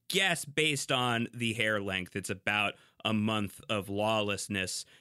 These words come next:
in King's Landing. And I mean, I, I at least appreciate that to the, to the extent that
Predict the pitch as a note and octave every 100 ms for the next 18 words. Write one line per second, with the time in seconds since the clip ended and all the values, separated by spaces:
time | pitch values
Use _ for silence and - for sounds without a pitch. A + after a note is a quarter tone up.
0 | - G#2+ G#2 G2 F#2+ F#2+ - A2 G2+ F#2+
1 | G2+ G#2 G2+ G2+ G2+ G2+ - - - C4
2 | C#4 C4+ C4 A3 A3+ - A3 A3+ G3+ C4
3 | D4 C#4+ G#3+ - A#3+ A#3 A#3 G#3+ G#3+ G#3
4 | - G3+ F3+ E3+ - F#3 F3+ E3+ E3 D#3+
5 | - - F#3 F#3 - - D3+ D#3 D3+